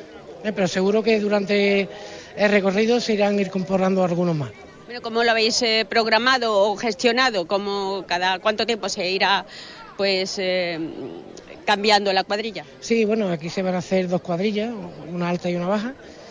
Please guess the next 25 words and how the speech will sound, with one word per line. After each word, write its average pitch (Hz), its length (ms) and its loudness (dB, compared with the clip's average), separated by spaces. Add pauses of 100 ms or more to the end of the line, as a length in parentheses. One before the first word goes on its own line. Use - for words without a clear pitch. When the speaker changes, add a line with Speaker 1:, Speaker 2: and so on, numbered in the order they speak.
(360)
Speaker 1:
y 180 160 -2
cada, 160 720 0
mm, 156 560 -8
prácticamente 196 580 -2
creo 190 240 -4
que 190 100 -6
hemos 185 180 -4
organizado 185 500 -2
unos 190 220 -2
cuatro 180 300 -2
relevos 202 440 0 (720)
y 190 100 -8
se 190 120 -2
irán 185 200 4
cambiando, 180 680 2 (640)
eh, 175 200 -6 (200)
estará 180 320 0
la 185 180 4
alta 202 220 2
y - 20 2
después 190 380 0
se 202 80 0
incorporará 190 480 0
la 190 80 0
baja 220 360 0